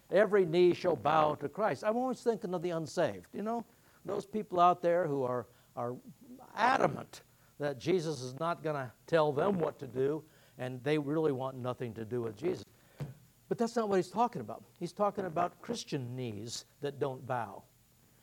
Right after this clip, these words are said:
See, there's a very real possibility that a person can be a,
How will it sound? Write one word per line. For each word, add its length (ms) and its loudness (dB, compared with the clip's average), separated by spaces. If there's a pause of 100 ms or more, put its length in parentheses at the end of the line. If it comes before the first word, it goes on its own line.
(140)
See, 240 -6 (100)
there's 260 6
a 40 0
very 280 4
real 220 4
possibility 920 0 (540)
that 220 -2
a 40 -6
person 460 -4
can 200 -6
be 220 -2
a, 80 -2